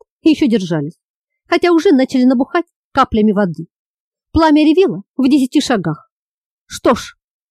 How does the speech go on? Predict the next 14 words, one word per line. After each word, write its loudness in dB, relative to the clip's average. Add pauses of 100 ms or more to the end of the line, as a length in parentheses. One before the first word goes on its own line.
(140)
прошептал -2
Сура -8 (560)
и 2
набросил 2
заклинание 2
тропы -4 (340)
на 0
всех -4
троих. -4 (600)
"Впервые 2
я 0
колдую, 0 (140)
не 4
представляя, -2